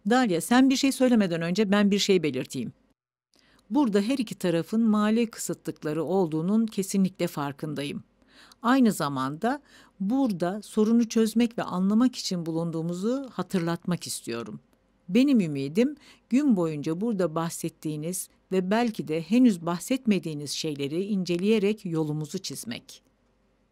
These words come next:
Ben bir şey söyleyebilir miyim? Elbette.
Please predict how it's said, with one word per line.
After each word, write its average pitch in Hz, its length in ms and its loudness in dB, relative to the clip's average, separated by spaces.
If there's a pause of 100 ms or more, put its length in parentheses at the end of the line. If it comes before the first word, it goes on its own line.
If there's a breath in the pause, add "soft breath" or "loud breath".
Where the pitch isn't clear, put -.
(880)
Ben 269 260 2
bir 233 100 6
şey 233 200 4
söyleyebilir 208 680 6
miyim? 151 280 -8 (1500)
Elbette. 175 600 2